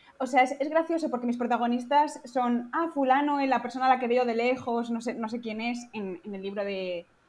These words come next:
de Alba y, y viceversa. Y también había momentos de, eh, Alba, mm, haz que tu personaje haga esto, por favor, porque en mi libro lo están deseando y el tuyo no, no, no lo hacen,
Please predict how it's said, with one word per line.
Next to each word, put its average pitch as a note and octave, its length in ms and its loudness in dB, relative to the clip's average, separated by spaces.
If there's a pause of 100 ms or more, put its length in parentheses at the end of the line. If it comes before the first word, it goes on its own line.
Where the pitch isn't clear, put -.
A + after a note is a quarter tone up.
(260)
de G#3 200 -2
Alba F3+ 360 0
y, F3 320 -6
y G3+ 80 -12
viceversa. F#3+ 580 -6 (460)
Y A#3+ 80 -6
también A3 240 0
había A3+ 160 2
momentos A#3 440 0
de, G#3 420 -2 (420)
eh, G#3 320 -4
Alba, A3 480 2
mm, G3+ 480 -8
haz B3 160 -4
que C4+ 80 0
tu B3+ 100 -4
personaje B3 420 -4
haga A#3 220 0
esto, A#3+ 280 -6
por A3+ 120 -6
favor, A3+ 300 0
porque G#3+ 260 -6
en G#3 100 -6
mi G#3 80 -6
libro A3+ 180 0
lo A#3+ 60 0
están A#3+ 200 -2
deseando A#3+ 680 0
y A3 80 0
el G#3+ 140 -4
tuyo A#3+ 240 2
no, A#3+ 300 2
no, A#3+ 520 2
no A#3+ 140 0
lo A#3+ 140 6
hacen, B3+ 500 2